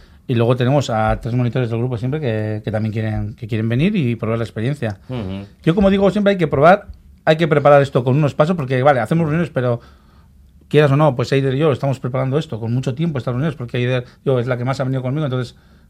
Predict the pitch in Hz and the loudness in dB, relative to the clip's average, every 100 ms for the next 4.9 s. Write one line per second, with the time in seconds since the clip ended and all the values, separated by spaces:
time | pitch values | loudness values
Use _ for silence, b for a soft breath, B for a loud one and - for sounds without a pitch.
0 | - 123 98 120 131 123 131 120 127 123 | -8 -6 -2 -2 0 -2 -4 -2 -2 -2
1 | 131 131 127 123 123 147 156 170 - b | -2 0 0 0 0 0 0 0 -4 b
2 | b b b 127 131 165 170 160 147 - | b b b 2 4 4 2 2 -2 2
3 | 170 160 135 143 139 135 139 135 131 151 | 2 2 2 2 2 4 4 4 2 0
4 | 156 190 143 127 127 - 156 180 | 2 2 4 2 0 0 0 0